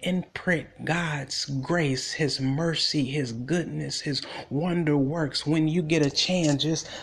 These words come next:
look outside and see that God has taken care of the sun. He's taken care of trees. He's taken care of the houses that are structured. God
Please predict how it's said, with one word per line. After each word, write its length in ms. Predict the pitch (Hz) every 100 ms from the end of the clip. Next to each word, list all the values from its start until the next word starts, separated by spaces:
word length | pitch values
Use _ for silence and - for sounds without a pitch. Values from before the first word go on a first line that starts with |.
| -
look 340 | 143 196 -
outside 760 | - 170 139 - 175 175 147 135
and 180 | 131
see 440 | - - 196 185 - - -
that 220 | 139 147
God 300 | 139 185 185
has 320 | - - 156
taken 420 | - - 170 143 135
care 340 | - 180 156 -
of 240 | 151 127
the 80 | 127
sun. 580 | - - 180 160 135 117
He's 240 | 135 143
taken 420 | - 190 170 151
care 360 | 147 - 175 143 - - -
of 220 | 135 -
trees. 540 | - - 180 139 127
He's 240 | 156 147 -
taken 380 | - 160 147
care 380 | 143 - 175 156 -
of 320 | 151 143 131
the 60 |
houses 760 | 143 - 185 160 147 - 151 131 - - -
that 180 | 156 -
are 200 | 143 131
structured. 720 | - - 180 160 - - 117
God 360 | 135 165 156